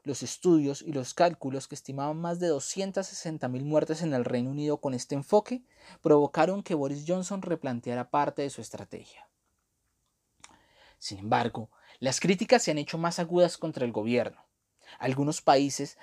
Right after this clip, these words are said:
señalan que sus primeros contagios fueron personas provenientes de Reino Unido. Si bien se implementaron medidas de confinamiento, aislamiento y cierre de actividades,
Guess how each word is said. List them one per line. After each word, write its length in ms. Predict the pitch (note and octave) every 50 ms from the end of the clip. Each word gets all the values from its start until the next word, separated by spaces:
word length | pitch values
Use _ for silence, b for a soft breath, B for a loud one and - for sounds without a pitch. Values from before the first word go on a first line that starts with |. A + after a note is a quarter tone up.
| B B
señalan 420 | - - E3 E3 D#3+ E3+ F#3+ G3+
que 100 | - A3+
sus 200 | - - - -
primeros 360 | - D#3+ C#3+ C3+ C3 D3 -
contagios 640 | - - D#3+ D3 - - E3+ F3+ E3 - D#3 D#3+ -
fueron 260 | - D3 D3 D#3 D#3+
personas 460 | - D#3 C#3+ - - D#3+ E3+ F#3 F#3
provenientes 680 | - - E3 D3+ C3 B2 C3+ C#3+ D#3+ F3+ F#3+ F#3 G#3 F#3+
de 100 | E3+ C#3+
Reino 280 | B2+ - A#2 A2+ A#2+ A#2+
Unido. 360 | B2+ C3 C#3 C3+ B2 A2 - - _ _ _ _ _ _ _ B B B B B B B
Si 200 | _ - - A#2+
bien 200 | A#2 A#2+ B2 C3+
se 100 | - -
implementaron 640 | F3 F3 F#3 F3+ E3+ D3+ C3+ B2+ - A2+ A#2+ C3+ D3+
medidas 280 | D#3 C#3 C3 B2 C3 C3+
de 100 | D3 C#3
confinamiento, 840 | - D#3 D3+ - C#3+ A#2+ A2 A#2 B2+ C#3 C#3+ D3 C#3 B2+ - A#2+ -
aislamiento 760 | - A2+ A2 - - A#2 G#2+ A#2 B2+ C#3 C#3+ C#3+ C3+ B2 - G2
y 80 | A2+ A2+
cierre 300 | - - B2 C3 D3 E3
de 40 |
actividades, 800 | F3 F3 - - E3 C#3+ B2+ A#2+ A#2+ A#2+ C3+ D#3+ G#3 A#3+ - -